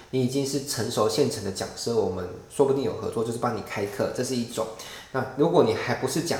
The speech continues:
师，但是有兴趣成为讲师，我们也有些培训计划是可以，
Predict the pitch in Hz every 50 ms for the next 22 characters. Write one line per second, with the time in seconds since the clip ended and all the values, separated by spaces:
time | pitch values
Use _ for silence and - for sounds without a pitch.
0 | - - - - 143 139 143 123 90 87 - 131 123 131 123 127 - 107 104 107
1 | 104 104 95 - - - - 107 104 101 - - - - - - 110 110 110 113
2 | 135 151 143 - - 139 123 - - - 101 101 - - 127 110 101 - 120 117
3 | 110 120 107 101 - 127 120 - 120 107 98 - -